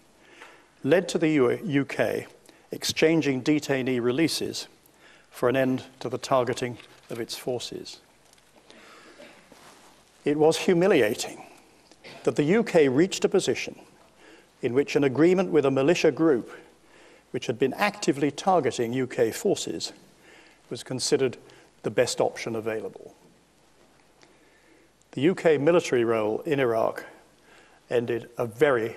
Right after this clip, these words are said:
long way from success. We have sought to set out the government's actions on Iraq fully and impartially. The evidence is there for all to see.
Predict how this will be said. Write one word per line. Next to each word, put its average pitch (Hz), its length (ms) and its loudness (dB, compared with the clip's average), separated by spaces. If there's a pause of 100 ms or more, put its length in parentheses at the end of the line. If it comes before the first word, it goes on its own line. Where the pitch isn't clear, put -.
long 117 300 -2
way 107 180 -2
from 101 240 -12
success. - 580 -12 (2750)
We 208 140 4
have 233 100 2
sought 185 320 2
to 165 40 -8
set 170 240 2
out 123 240 4 (120)
the 156 60 0
government's 131 420 2
actions 131 680 -2
on 160 160 2
Iraq 120 360 0
fully 139 300 2
and 123 140 -2
impartially. 117 640 -2 (600)
The 131 120 4
evidence 147 400 2
is 123 100 -4
there 135 280 0
for 135 220 -4
all 127 140 0
to 151 100 -8
see. 147 420 -2